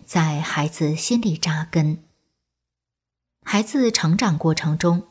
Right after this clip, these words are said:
作为一个修炼人，我和家人同修最关心的是孩子怎么从小就把大法在心里扎根，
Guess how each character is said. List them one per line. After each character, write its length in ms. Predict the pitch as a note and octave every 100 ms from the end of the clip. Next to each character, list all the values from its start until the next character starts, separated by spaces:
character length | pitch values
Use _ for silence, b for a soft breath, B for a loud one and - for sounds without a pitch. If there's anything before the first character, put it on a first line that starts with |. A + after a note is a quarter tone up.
| -
作 160 | G3
为 280 | D#3 D3 D3
一 100 | -
个 240 | E3 D#3 D#3
修 220 | - B3
炼 200 | C#4 A#3+
人， 320 | E3 D3+ D3+ b b b b
我 100 | G#3+
和 140 | -
家 180 | G#3+ C4
人 200 | C#4 D#3+
同 220 | - D3+
修 280 | D#3+ E3 D#3
最 180 | D#3+ E3+
关 220 | E3 D#3+
心 260 | E3 E3+ E3
的 180 | D3 D#3
是 120 | E3+
孩 240 | - D3+
子 320 | D#3 D#3 D#3 D#3+ B
怎 140 | F#3+
么 120 | D#3+ D#3+
从 300 | - D#3+ A3+
小 280 | A#3+ D#3 -
就 140 | F3+
把 240 | D#3+ D3 D3+
大 260 | C4 A3+
法 280 | E3+ D#3 D3
在 140 | - D3+
心 220 | - D#3+
里 140 | D3+
扎 260 | C#3+ D#3 D3+ -
根， 240 | E3+ F#3+